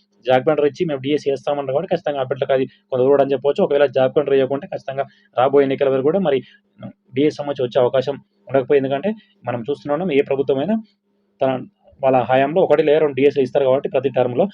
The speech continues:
మనకు already almost ఈ గవర్నమెంట్ వచ్చి ఒక డీఎస్ ఇచ్చింది కాబట్టి మరొక డీఎస్సీ మరి జాబ్ క్యాలెండర్ ప్రకారం వాళ్ళే, ఆ, జాబ్ క్యాలెండర్ పెట్టారు కాబట్టి ఖచ్చితంగా ప్రభుత్వం ఈ సంవత్సరం అయితే డీఎస్సీ అంటే నెలల ఇప్పుడు ఎస్సీ వర్గీకరణ వల్ల మిగతా అంశాల వల్ల మన నెలల అనేది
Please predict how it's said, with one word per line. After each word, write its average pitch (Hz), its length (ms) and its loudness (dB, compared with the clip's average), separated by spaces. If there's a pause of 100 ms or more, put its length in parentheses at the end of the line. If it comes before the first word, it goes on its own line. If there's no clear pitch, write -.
(140)
మనకు 135 180 -4
already 151 260 0
almost 139 320 0
ఈ 131 60 -16
గవర్నమెంట్ 135 280 0
వచ్చి 143 140 -6
ఒక 139 160 -2
డీఎస్ 131 220 0
ఇచ్చింది 135 240 -12
కాబట్టి 143 220 -2
మరొక 143 240 0
డీఎస్సీ 143 300 0
మరి 147 140 0 (400)
జాబ్ 131 180 4
క్యాలెండర్ 170 260 0
ప్రకారం 160 260 2
వాళ్ళే, 156 260 4 (500)
ఆ, 123 120 -8
జాబ్ 131 200 4
క్యాలెండర్ 147 240 0
పెట్టారు 143 220 0
కాబట్టి 175 160 -2
ఖచ్చితంగా 165 280 -4
ప్రభుత్వం 147 320 0
ఈ 147 80 -4
సంవత్సరం 139 340 -4
అయితే 175 140 -6
డీఎస్సీ 143 280 0
అంటే 139 160 -2
నెలల 135 280 2 (320)
ఇప్పుడు 127 200 -4
ఎస్సీ 123 200 -2
వర్గీకరణ 143 400 0
వల్ల 139 200 -4
మిగతా 135 240 -2
అంశాల 131 260 -4
వల్ల 143 160 -2 (300)
మన 120 140 -2
నెలల 131 280 4
అనేది 151 300 0